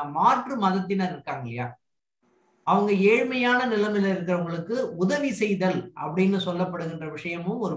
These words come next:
பரிகாரமாக வரும் அப்படின்னு நம்ம சொல்லலாம். ஓகேங்களா? மன வாழ்க்கை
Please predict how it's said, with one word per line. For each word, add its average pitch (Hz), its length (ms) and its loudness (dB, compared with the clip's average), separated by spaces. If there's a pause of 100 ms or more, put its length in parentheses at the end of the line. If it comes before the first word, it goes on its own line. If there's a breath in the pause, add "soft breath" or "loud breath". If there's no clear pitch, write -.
பரிகாரமாக 160 680 2
வரும் 131 400 -4
அப்படின்னு 135 340 -8
நம்ம 107 140 -14
சொல்லலாம். 98 360 -16 (920)
ஓகேங்களா? 160 380 -2 (140)
மன 240 260 4
வாழ்க்கை 233 440 6